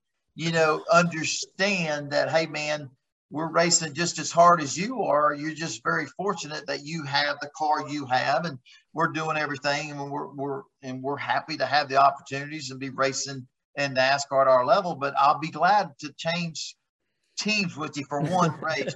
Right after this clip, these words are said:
Speaker 1: just to see how you would do in, in the equipment we have to drive week in and week out." And not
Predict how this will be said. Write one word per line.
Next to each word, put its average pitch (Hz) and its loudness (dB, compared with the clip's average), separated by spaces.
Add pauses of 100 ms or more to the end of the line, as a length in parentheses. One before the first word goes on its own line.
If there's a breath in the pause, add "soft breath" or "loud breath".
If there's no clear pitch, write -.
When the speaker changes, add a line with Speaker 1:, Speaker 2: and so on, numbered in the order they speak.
Speaker 1:
just 190 -8
to 175 -12
see 185 -2
how 165 6 (120)
you 240 -4
would 190 -6
do 123 -4
in, 123 -8
in 127 -6
the 123 -6
equipment 123 -8
we 131 -6
have 127 0
to 104 -18
drive 117 4 (120)
week 131 -4
in 117 -8
and 113 -12
week 120 -10
out." 117 -2 (360)
And 135 -2
not 175 8